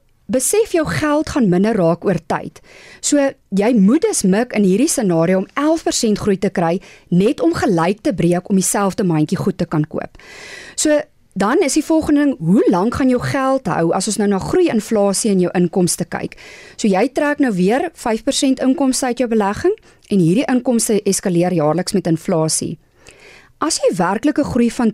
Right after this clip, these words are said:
twee persent kry, so volg my, jy het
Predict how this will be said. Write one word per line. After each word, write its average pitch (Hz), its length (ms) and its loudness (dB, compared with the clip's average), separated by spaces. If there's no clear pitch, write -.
twee 247 280 2
persent 170 500 0
kry, - 240 -6
so 190 160 -6
volg 269 400 0
my, 196 220 0
jy 185 80 0
het - 120 -6